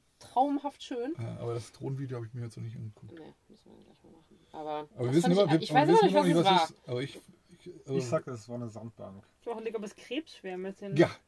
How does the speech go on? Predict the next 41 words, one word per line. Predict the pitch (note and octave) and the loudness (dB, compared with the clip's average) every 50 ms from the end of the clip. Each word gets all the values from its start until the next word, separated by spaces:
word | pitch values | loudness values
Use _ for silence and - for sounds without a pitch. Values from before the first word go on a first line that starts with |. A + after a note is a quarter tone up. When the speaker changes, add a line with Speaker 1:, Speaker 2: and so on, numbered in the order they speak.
| _ _ _ _ | _ _ _ _
Speaker 3:
Ah. | - B2+ D3 F3 G3 G3 F#3+ F3+ E3+ C#3+ | -14 -10 -8 -6 -4 -4 -4 -2 -2 2
Speaker 2:
Ja. | C#3 D3+ D#3 D#3+ D3+ D3 | 4 6 6 8 8 8
Speaker 1:
Ja, | C#3+ - C4+ B3 | 8 6 6 6
das | - - - | 4 4 4
meinte | C#4+ C#4+ C#4 C#4+ | 2 2 0 -2
Stefan | C#4 - C#4+ C#4 - C#4 C4+ C4 | -4 -2 -4 -4 -2 -2 -2 -2
ja | B3 G3+ - F3+ F3+ | -2 -2 0 2 2
auch, | F3 F#3 | 2 0
dass | G3+ G3+ | -2 0
da | C#3 C#3+ D3 D#3 | 4 6 6 6
Speaker 2:
Das | D3+ - | 6 4
Speaker 1:
Schwärme | - - F#3+ E3 F3+ F#3+ G3+ B3 C#4+ D4+ D#4+ D#4+ D4+ | -4 -10 -8 -4 -2 0 2 2 2 0 -2 -2 -2
sind. | D4 E4 F4+ | 0 0 0
Speaker 2:
weil | - B2 C3 | 2 2 0
es | C3 - | 0 -2
so | C#3 | -4
rosa | A#2 G#2+ A#2+ C3 A#2+ A2 A2 | -4 -2 -2 -2 -2 -4 -4
war, | A2 G2+ F#2+ | -6 -10 -12
dachte | G#2 G#2 - - - | -14 -16 -16 -12 -10
Speaker 4:
Aber | G#3 G#3 | -8 -6
Speaker 2:
ich. | G#3 | -4
Speaker 4:
es | G3 A#3 | 0 0
Speaker 1:
Ah. | C4 | 0
Speaker 4:
war | D4 | 0
so | C4+ C4+ A#3 | 0 -4 -8
viel | - - - D4 D4+ E4 D#4+ | -10 -4 4 6 8 8 8
und | B3+ G#3+ | 4 0
so | - A3+ | -4 -6
lang. | G#3+ G#3 A3 C#4 F#4 D#4+ | -6 -4 -4 -2 0 2
Speaker 1:
Und | B3+ C4+ C4+ C4+ | 4 4 4 4
so | B3 | 4
Speaker 2:
Egal. | A#3+ A3+ A3 G#3+ | 2 4 6 6
Speaker 1:
lang | G#3 G#3 A3+ D#4 F4+ E4 | 6 6 4 2 0 -2
und | D4+ C4+ | -4 -4
so | C4 C4 | -4 -4
Speaker 2:
Ja, | A3+ | -6
ja. | - | -4
Speaker 1:
schmal. | - - G#3+ G#3 G3 F#3+ F3+ E3+ E3 | -6 -4 -2 -2 0 0 0 0 -2
Speaker 3:
Ja, | - | -6
das | A2 A2+ G#2+ | -8 -8 -10
sind | B2 C3+ D3 C#3 | -10 -10 -12 -12